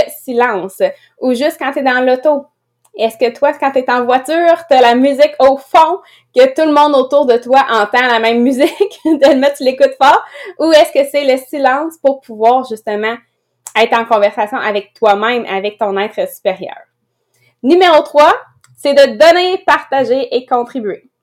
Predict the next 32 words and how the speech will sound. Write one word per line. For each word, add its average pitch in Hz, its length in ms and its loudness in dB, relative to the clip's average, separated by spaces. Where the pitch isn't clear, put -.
Parce 185 140 -14
que 202 160 -4
oui, 233 280 -8
notre 254 220 -2
ego, 247 280 0
notre 240 240 -4
être 226 160 -2
inférieur 233 420 0
est 262 160 4
obsédé 277 400 2
par 269 160 0
lui-même. 277 640 0
Il 233 180 -2
se 233 140 -20
dit, « 226 340 -6
C'est 202 280 0
juste 269 420 0
moi, 320 320 2
moi, 226 340 2
moi, 240 180 2
moi. » 170 180 -4
Donc, 175 260 -4
euh, 240 60 4
d'être 254 460 2
au 262 60 2
service 285 500 0
des 294 160 -2
autres, 285 300 0
c'est 269 100 0
un 240 120 2
moyen 240 400 0
rapide 277 640 0